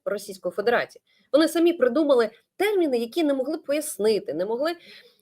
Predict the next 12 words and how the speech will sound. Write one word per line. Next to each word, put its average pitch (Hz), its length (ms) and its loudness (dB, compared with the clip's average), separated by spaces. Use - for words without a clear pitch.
якось 302 360 0
імплементувати 320 840 0
в 302 60 -20
те, 330 160 -2
що 294 180 -4
робить 294 420 -4
С 233 160 -12
В 240 60 2
О 311 180 0
шна - 140 -4
окупаційна 240 560 -4
армія. 156 360 -4